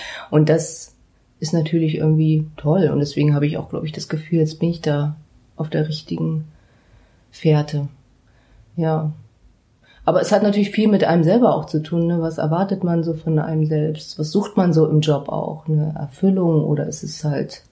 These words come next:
<clears throat> einfach nur da, um irgendwie Geld zu verdienen? Und ich bin dann trotzdem glücklich, weil ich viele tolle andere Hobbys hab,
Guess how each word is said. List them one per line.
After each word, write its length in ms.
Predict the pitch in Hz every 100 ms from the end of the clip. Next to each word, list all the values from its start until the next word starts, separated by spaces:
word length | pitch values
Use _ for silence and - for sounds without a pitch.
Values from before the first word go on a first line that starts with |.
| _ _ _ _ _ _ _ _ _
<clears throat> 560 | 151 185 180 151 - -
einfach 280 | 165 160 156
nur 120 | 160
da, 220 | 151 151
um 140 | 156 151
irgendwie 240 | 151 151
Geld 200 | 160 196
zu 120 | -
verdienen? 460 | 196 165 156 170 160
Und 120 | 156
ich 60 | -
bin 120 | 160
dann 100 | 151
trotzdem 340 | 190 190 190
glücklich, 360 | 185 180 170 160
weil 100 | 156
ich 120 | 156
viele 220 | 175 165
tolle 260 | 160 156 156
andere 300 | 160 156 151
Hobbys 380 | 185 185 165 -
hab, 260 | 160 156